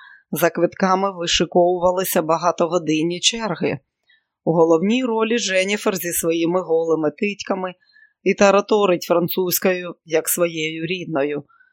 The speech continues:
Може, в Парижі це і вважається нормальним,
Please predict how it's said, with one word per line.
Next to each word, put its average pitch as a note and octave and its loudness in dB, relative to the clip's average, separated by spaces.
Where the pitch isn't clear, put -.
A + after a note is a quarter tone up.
Може, F#3 4
в F#3 -2
Парижі F#3+ 0
це F3+ 2
і F3 -2
вважається F#3+ 0
нормальним, D#3 0